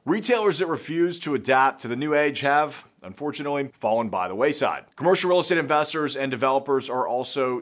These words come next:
too aware of how these changes will impact their bottom line, and they're making moves to keep up. Amenities are one way that a project can stand apart in a sea of commercial real estate options.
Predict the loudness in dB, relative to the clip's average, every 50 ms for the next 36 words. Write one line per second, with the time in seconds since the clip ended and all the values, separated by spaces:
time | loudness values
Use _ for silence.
0 | -8 -10 -10 -6 -2 0 0 2 2 0 -2 -4 -4 -2 -2 0 0 0 0 0
1 | -2 -4 -6 -8 -6 -2 0 2 2 0 -2 -4 -6 -4 -4 -6 -6 -6 -6 -4
2 | -4 -4 -4 -6 -8 -8 -8 -10 -10 -10 -10 -10 -8 -8 -8 -6 -6 -8 -6 -2
3 | 0 0 0 0 0 0 0 0 2 0 -2 -4 -6 -8 -4 0 2 2 2 2
4 | 0 -4 -4 -4 -4 -4 -4 -4 -4 -6 -10 -10 -8 -6 -4 -2 0 0 0 -2
5 | -4 _ _ -6 -2 2 2 2 2 0 0 2 2 2 2 2 2 2 2 2
6 | 2 0 0 0 0 0 0 -2 -4 -4 -6 -8 -10 -8 -4 -2 -2 -2 -2 -2
7 | -4 -6 -6 -6 -8 -6 -6 -4 -2 0 0 0 -2 -2 -4 -4 -6 -6 -6 -10
8 | -10 -4 -2 0 2 2 0 -2 -6 -8 -8 -6 -6 -6 -4 -4 -4 -4 -4 -6
9 | -8 -10 -10 -12 -10 -8 -8 -4 -4 -4 -4 -4 -6 -6 -6 -6 -8 -8 -8 -8
10 | -8 -4 0 2 4 4 2 0 -6 -10 -12 -14 -16